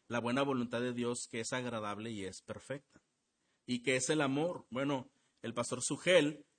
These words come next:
me gustó esta definición que él dice, él dice que el amor es la virtud que nos mueve a procurar que la voluntad de Dios se cumpla en el objeto amado.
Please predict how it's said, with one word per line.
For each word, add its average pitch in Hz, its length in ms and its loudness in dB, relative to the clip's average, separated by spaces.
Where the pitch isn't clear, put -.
me 123 140 0
gustó 120 220 -4
esta 139 140 0
definición 131 460 0
que 143 100 -2
él 131 100 0
dice, 139 300 0
él 131 80 -2
dice 135 220 -4
que 131 440 -2
el 120 120 0
amor 139 380 2
es 143 160 0
la 147 120 4
virtud 143 600 -2
que 170 120 -2
nos 143 240 -2
mueve 120 520 0
a 113 180 0
procurar 135 800 2
que 127 140 0
la 127 100 4
voluntad 123 480 2
de 170 100 4
Dios 147 280 4
se 135 160 0
cumpla 135 380 -2
en 135 100 2
el 120 100 0
objeto 117 580 -6
amado. 95 480 -8